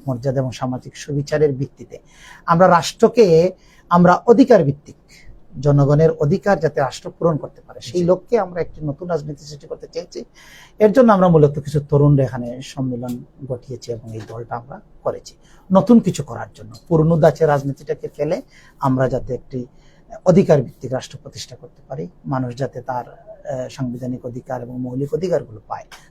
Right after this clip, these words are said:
Speaker 1: তার জন্য মূলত এবি পার্টির যাত্রা শুরু। আর আমিও দেখেছি তাদের বক্তব্যগুলো সুন্দর এবং আমরা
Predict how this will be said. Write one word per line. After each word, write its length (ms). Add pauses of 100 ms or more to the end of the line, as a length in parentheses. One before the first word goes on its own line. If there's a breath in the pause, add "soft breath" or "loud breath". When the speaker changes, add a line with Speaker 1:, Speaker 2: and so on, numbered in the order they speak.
(120)
Speaker 1:
তার 140
জন্য 180
মূলত 320
এবি 180
পার্টির 260
যাত্রা 280
শুরু। 220 (360 soft breath)
আর 120
আমিও 240
দেখেছি 360
তাদের 240
বক্তব্যগুলো 680
সুন্দর 380 (420 soft breath)
এবং 300
আমরা 460